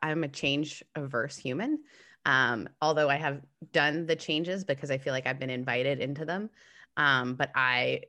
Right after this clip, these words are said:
it wasn't, <laughs> John, you're the one who one time I was panicking and you're like, "Sarah, you hate change."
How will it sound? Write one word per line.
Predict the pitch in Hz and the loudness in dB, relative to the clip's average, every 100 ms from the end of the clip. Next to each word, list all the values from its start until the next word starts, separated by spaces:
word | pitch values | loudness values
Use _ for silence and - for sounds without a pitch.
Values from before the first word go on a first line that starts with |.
| - | -2
it | - | 2
wasn't, | 185 202 214 185 | 2 2 -2 -4
<laughs> | - | 0
John, | 233 214 | 4 6
you're | 202 220 | 6 6
the | 202 262 | 6 6
one | 269 254 | 6 4
who | 269 190 | 4 4
one | 240 | 4
time | 247 226 175 | 4 2 4
I | 160 | 2
was | 160 | 2
panicking | - 185 165 202 151 | 0 2 2 0 -2
and | 143 139 | -2 -4
you're | 139 | -2
like, | 135 135 123 - - - _ _ _ _ | 0 -2 -4 -18 -20 -20 _ _ _ _
"Sarah, | - 196 | 0 2
you | 190 185 | 4 2
hate | 180 - | 0 -2
change." | 180 143 - - | -4 -4 -8 -18